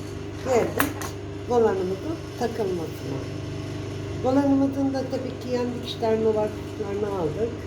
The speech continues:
Yanlar yana gelecek şekilde bunları yerleştiriyoruz. Mutlaka ne yapıyoruz arkadaşlar?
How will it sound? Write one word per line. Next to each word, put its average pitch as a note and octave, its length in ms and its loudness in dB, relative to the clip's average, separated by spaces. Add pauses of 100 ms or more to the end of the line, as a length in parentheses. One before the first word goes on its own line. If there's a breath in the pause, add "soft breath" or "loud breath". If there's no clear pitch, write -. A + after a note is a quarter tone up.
(800)
Yanlar A3+ 320 6
yana A3+ 260 6
gelecek A3+ 460 2
şekilde - 400 -4 (100)
bunları C4 440 0
yerleştiriyoruz. A#3+ 840 2 (3500)
Mutlaka C4 500 2
ne B3+ 120 2
yapıyoruz F3+ 540 0
arkadaşlar? F#3+ 720 -2